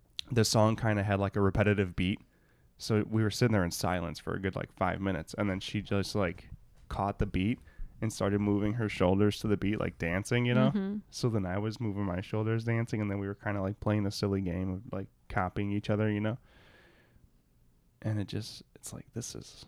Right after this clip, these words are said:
Speaker 1: this is what it is,
Speaker 2: Mm-hmm.
Speaker 1: you know?
Speaker 2: She's so stinking cute.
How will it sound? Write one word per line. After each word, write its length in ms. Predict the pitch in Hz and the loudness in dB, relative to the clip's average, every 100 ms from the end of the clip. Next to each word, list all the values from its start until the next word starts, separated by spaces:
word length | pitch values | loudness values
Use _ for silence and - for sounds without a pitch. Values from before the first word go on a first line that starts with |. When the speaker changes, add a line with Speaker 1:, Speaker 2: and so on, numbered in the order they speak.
| - _ | -20 _
Speaker 1:
this 240 | 76 - - | -8 -8 -12
is 100 | - | -12
what 100 | - - | -12 -12
it 100 | - - | -14 -18
is, 160 | - - - | -20 -18 -8
Speaker 2:
Mm-hmm. 380 | 196 190 - 185 - - | -6 -6 -8 -12 -14 -14
Speaker 1:
you 60 | - | -10
know? 140 | 95 - _ _ _ _ _ _ _ - | -10 -14 _ _ _ _ _ _ _ -20
Speaker 2:
She's 220 | - 233 | -12 -12
so 160 | - - | -8 -8
stinking 420 | - 196 190 - | -6 -8 -8 -12
cute. 320 | - - - | -8 -8 -8